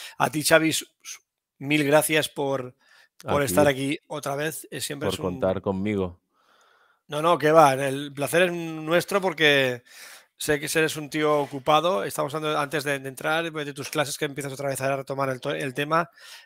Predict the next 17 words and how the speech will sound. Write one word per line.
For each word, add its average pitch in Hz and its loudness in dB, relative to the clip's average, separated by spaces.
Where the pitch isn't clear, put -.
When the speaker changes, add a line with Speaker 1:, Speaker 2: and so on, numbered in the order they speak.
Speaker 1:
Ha 156 4
sido 156 -2
como 143 -4
un 135 0
loco 160 -2
este 139 -4
verano 139 0
tocando 147 0
con, 139 -8
por 131 -10
todos 127 -6
lados 151 0
y 143 0
se - 2
Speaker 2:
A 135 8
Speaker 1:
agradece. 147 4
Speaker 2:
tope. 90 -6